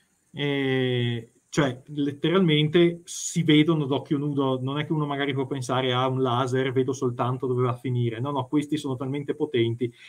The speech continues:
che si vede tutta la, t-, tutto il raggio dall'inizio alla fine, dal, da dove viene generato dentro la cupola del telescopio fino all'altezza di novanta chilometri dell'atmosfera, dove ci sono,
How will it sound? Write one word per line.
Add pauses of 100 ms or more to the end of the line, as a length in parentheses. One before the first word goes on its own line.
(140)
che
si
vede
tutta
la,
t-, (240)
tutto
il
raggio (380)
dall'inizio
alla
fine,
dal,
da
dove
viene
generato
dentro
la
cupola
del
telescopio
fino
all'altezza
di
novanta
chilometri
dell'atmosfera,
dove
ci
sono,